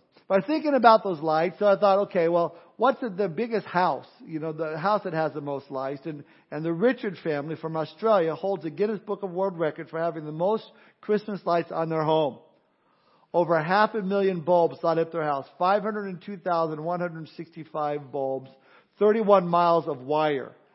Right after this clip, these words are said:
I mean, you can't even see their house. It said that their, their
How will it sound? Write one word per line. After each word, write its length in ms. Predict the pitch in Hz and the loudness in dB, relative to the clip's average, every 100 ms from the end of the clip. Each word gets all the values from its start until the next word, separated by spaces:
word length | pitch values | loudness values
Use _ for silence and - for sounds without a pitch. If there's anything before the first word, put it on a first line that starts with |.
| - | -10
I 60 | |
mean, 100 | 180 | -8
you 60 | 214 | -4
can't 240 | 247 226 | 0 0
even 240 | 214 196 180 - | 0 -4 -6 -12
see 380 | 233 220 226 208 | -8 -6 -4 -4
their 240 | 165 170 | -2 -2
house. 460 | 156 165 180 147 120 - - _ _ _ _ _ _ _ _ _ _ _ _ _ _ _ _ _ _ | 0 2 4 2 0 -14 -20 _ _ _ _ _ _ _ _ _ _ _ _ _ _ _ _ _ _
It 120 | 156 | -4
said 160 | 208 214 | 2 2
that 120 | 202 | 2
their, 240 | 180 196 190 | 4 4 4
their 380 | 170 180 175 | 2 4 2